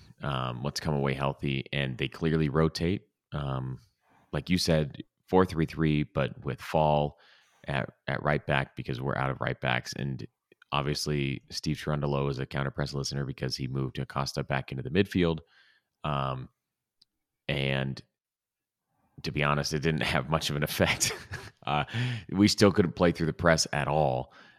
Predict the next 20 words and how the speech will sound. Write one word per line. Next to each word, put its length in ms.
Um, 540
and 140
I 80
think 180
it's 160
largely 360
just, 400
it, 160
it's, 240
there, 240
there's 320
a, 160
there's 220
a 40
handful 400
of, 300
of 200
reasons 420
that 100
I, 120